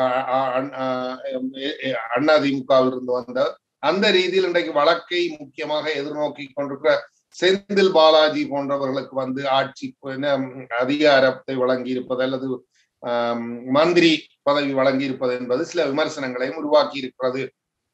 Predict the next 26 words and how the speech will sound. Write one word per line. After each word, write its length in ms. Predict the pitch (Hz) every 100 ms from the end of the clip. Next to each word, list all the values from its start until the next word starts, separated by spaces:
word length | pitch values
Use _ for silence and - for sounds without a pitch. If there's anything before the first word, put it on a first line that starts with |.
| _ _
அ-, 160 | 127 127 131
அவர், 360 | 139 143 143 139 131
அ, 180 | 135 135 131 131 127 131 135
இந்த 240 | 131 131 131 123 - _ _
ஆட்சி 340 | 147 160 143 143
பொரு-, 360 | 135 135 135 131
என்ன, 220 | 127 131 139 127 120
அதிகாரத்தில் 640 | 135 139 147 143 139 135
இருக்கும் 300 | 135 - 131
பொழுது 240 | 127 127 170
அப்படி 280 | - 151 139
இந்த 220 | 139 135
வழக்குகள் 560 | 127 131 131 127 131 131 131 127 127
வந்து 300 | 127 123 131
அவருக்கு 340 | 131 131 127
எதிரான 300 | 123 131 127
வழக்குகளுக்கு 1200 | 120 123 123 - - 123 123 123 - 123 127 123 131
எதிராக 500 | 123 127 135 127 135
சாட்சிகளை 580 | 131 135 139 139 127 123
கொண்டு 280 | - 127 120
வருகிறது 360 | 123 117 120 120
போன்ற 260 | 120 117 117
விடயங்கள் 520 | 120 131 123 120 117
வந்து 200 | - 131
இன்றைக்கு 280 | 135 131 127
பேசப்பட்டிருக்கிறது. 720 | 127 123 127 123 117 - 127